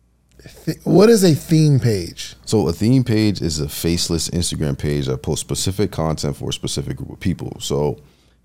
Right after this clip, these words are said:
Speaker 2: think about The Shade Room or Spiritual Word or even At Wealth.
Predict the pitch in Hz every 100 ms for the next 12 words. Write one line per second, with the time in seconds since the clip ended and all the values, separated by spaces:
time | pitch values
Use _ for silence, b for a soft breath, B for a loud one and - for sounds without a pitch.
0 | - 95 147 87 82 - 76 78 - 82
1 | 80 73 58 58 52 50 50 - - 85
2 | 82 - 71 73 71 67 67 73 76 71
3 | 71 - 76 - 65 71 62